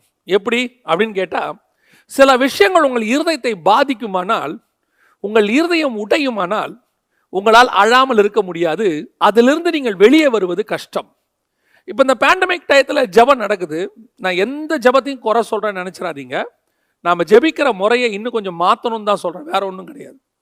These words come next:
பேண்டமிக் டயத்துல ஜெபம் நடக்குது, அநேக ஜெபங்கள் நடக்குது. ஆனால் இந்த ஜெபங்களுக்கு ஏன் உடனடியாக பதில் இல்லை?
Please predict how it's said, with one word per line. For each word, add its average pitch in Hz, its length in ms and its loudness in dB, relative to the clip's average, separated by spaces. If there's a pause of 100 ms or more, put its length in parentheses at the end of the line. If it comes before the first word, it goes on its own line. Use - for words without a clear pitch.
(480)
பேண்டமிக் 320 520 0
டயத்துல 254 560 0 (540)
ஜெபம் 214 260 4
நடக்குது, 180 640 -6 (500)
அநேக 302 420 2
ஜெபங்கள் 220 400 -2
நடக்குது. 135 520 -14 (560)
ஆனால் 302 360 2
இந்த 269 240 0
ஜெபங்களுக்கு 302 720 2
ஏன் 302 220 2
உடனடியாக 262 640 2
பதில் 208 360 2
இல்லை? 143 440 -6